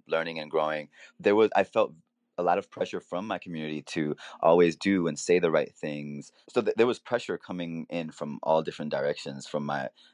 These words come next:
like, wanting, not wanting to disappoint my family, um, on a personal level, to wanting my career to really, you know, soar. And before I started in entertainment, I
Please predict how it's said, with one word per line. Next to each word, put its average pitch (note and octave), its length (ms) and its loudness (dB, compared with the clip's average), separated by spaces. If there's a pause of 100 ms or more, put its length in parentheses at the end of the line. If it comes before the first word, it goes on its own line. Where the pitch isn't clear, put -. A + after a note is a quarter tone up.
like, - 180 2
wanting, E2+ 380 0
not F2+ 180 2
wanting F2+ 180 0
to - 60 -12
disappoint D#2+ 360 -10
my C#2+ 100 -10
family, A#2 760 -4 (160)
um, D#2+ 300 -2
on D2+ 80 -8
a C#2+ 60 -8
personal F#2+ 480 -4
level, F2 460 2 (220)
to D#2+ 580 -6
wanting F2 260 2
my F2 140 -2
career F#2 600 0
to - 180 -12
really, D#2 260 -4
you D#2 200 -6
know, D2+ 300 -4
soar. G#2 640 4
And E2 300 -8 (220)
before G#2+ 300 0
I G2 40 4
started G2+ 300 2
in F2 100 -6
entertainment, F2 580 -8 (200)
I E2 460 4